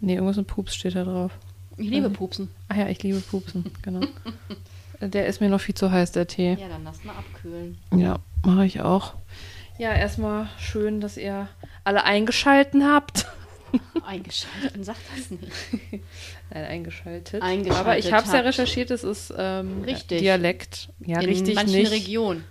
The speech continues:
Speaker 1: Es ist halt Dialekt. Und, ähm, ja, wie geht es dir, Melanie?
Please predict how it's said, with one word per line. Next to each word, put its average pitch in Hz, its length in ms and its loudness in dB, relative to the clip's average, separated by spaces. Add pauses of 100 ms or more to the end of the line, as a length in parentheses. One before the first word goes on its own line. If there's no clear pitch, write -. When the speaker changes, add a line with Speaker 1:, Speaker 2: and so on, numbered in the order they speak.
(140)
Speaker 1:
Es - 60 -18
ist - 160 -12
halt 165 180 -6
Dialekt. 139 540 -4 (1040)
Und, 202 580 6
ähm, 180 540 0 (320)
ja, 165 440 0
wie 202 80 -6
geht 202 200 -2
es - 140 -12
dir, 208 100 0
Melanie? 202 560 2